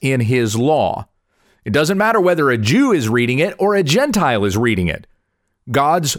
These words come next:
righteousness is the same righteousness, demonstrated for all in the same law. So it's not one law for Jews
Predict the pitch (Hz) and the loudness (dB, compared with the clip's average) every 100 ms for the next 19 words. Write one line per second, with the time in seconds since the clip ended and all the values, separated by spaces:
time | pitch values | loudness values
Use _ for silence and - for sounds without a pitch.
0 | - 123 160 156 135 - 110 127 - - | -4 -2 -2 0 -2 -2 -2 -2 -6 -12
1 | _ - 135 110 123 135 151 160 190 262 | _ -2 -2 0 -2 -2 -2 0 -2 0
2 | 139 - 110 - - _ _ _ _ _ | -4 -4 -8 -8 -16 _ _ _ _ _
3 | 101 143 170 160 - 160 147 131 160 151 | -4 -2 -2 -2 -2 0 0 0 -2 0
4 | 127 120 120 135 143 143 151 - 160 147 | 0 2 0 -2 -4 0 0 -2 -2 -2
5 | 143 165 262 131 - - _ _ _ - | 0 2 2 0 -4 -12 _ _ _ -4
6 | 160 143 143 170 143 147 156 208 202 175 | -2 0 0 -2 0 0 2 2 2 2
7 | 170 - 120 101 104 87 110 | 0 0 0 0 0 0 0